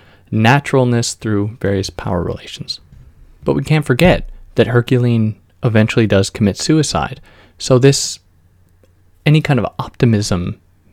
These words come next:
associated with Herculine's being is surely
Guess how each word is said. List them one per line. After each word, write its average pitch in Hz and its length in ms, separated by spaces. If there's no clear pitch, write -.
associated 107 720
with 104 200
Herculine's 98 520
being 117 460
is 135 160
surely 143 480